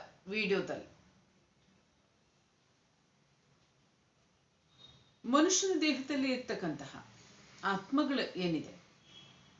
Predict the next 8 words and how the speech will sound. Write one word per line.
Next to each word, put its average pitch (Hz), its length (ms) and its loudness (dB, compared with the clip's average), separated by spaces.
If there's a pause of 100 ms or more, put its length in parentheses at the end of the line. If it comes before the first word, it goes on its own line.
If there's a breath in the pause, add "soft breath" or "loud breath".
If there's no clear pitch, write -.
(140)
ಆ 233 100 6
ಮನುಷ್ಯ 302 320 6
ಶುದ್ಧೀಕರಣವನ್ನ 285 840 2
ಮಾಡಿಕೊಂಡ 196 460 0
ನಂತರ, 151 360 -6 (600)
ಶುದ್ಧೀಕರಣ 277 540 -2
ಅಂದ್ರೆ 233 220 2
ಏನು? 226 160 -2